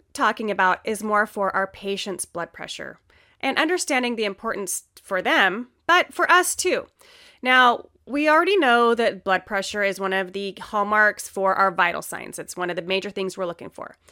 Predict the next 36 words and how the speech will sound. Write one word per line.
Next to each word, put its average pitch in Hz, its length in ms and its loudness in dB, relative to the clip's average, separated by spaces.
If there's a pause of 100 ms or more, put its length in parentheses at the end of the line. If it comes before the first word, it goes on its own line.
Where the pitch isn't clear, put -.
(260)
That, 190 380 6
along 190 280 0
with 269 180 -6
pulse, 247 400 0
and - 180 -2
we 311 100 -6
can't 320 240 -2
forget 269 260 -2
about 262 340 2 (180)
temperature 214 540 -8
and 190 160 -6
respiration 170 680 -6
too, - 200 -8
right? 170 260 -8
Those 185 200 -4
are 190 80 -6
all 185 180 2
vital 175 240 -2
signs. - 400 -14 (640)
But 233 420 6 (220)
blood 294 400 2
pressure 208 540 -2
can 247 160 -8
help 294 320 0
us 214 240 0
identify 214 680 0
a - 60 -6
few 311 240 -2
different 277 340 -4
things 285 220 -2
that 208 80 -6
we 220 100 -6
can 226 300 -6
use 233 500 -2
to 240 140 -10
help 202 440 2